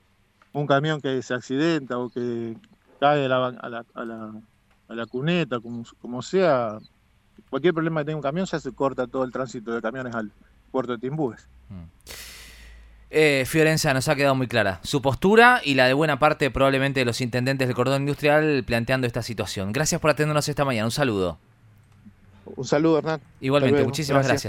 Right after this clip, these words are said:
Speaker 2: gracias. Antonio es Fiorenza, el presidente comunal de Timbúes. Nos acaba de quedar claro que es una caja de treinta y seis mil millones de pesos anuales que los intendentes llevan a rentas generales y administran.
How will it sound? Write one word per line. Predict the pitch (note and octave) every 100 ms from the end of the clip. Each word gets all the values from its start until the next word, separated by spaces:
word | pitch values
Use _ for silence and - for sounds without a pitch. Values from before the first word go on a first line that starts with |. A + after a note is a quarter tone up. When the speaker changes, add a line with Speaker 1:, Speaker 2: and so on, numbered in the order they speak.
| G2
Speaker 2:
gracias. | -
Antonio | C#3 F3+ G3+ F3+
es | G#3 -
Fiorenza, | - C#3+ C3+ A2 G2 G#2+
el |
presidente | G#2 C#3 - D#3 F#3+ G3+ G#3 -
comunal | D3 C3 C#3 D3+ F3+ F#3
de | C3
Timbúes. | B2+ A#2+ A2+ F#2+ F2 - - - - - _
Nos | A#2+ B2+
acaba | C#3 E3
de | E3
quedar | D#3 D#3 D3+
claro | E3+ F#3+
que | D#3
es | C3+
una | C#3 C3
caja | D3+ - F#3
de | D#3
treinta | B2+ B2+ B2
y | B2
seis | C3 B2+
mil | D#3
millones | D3 B2 C3+ C3
de |
pesos | B2+ D3 D3+ E3
anuales | F3+ G3+ G3+ A3+ A#3+ - _ _ - - -
que | -
los | C#3 -
intendentes | C#3+ C#3+ D#3+ F3+ C3+ -
llevan | D#3 C#3
a | B2
rentas | C#3 D3+ D3+ C#3 -
generales | - D#3+ E3+ F3 F3+ A3 - - - - _ _ _
y | A#2+ C#3+
administran. | D3+ D3+ C#3+ B2+ - G#2 F2+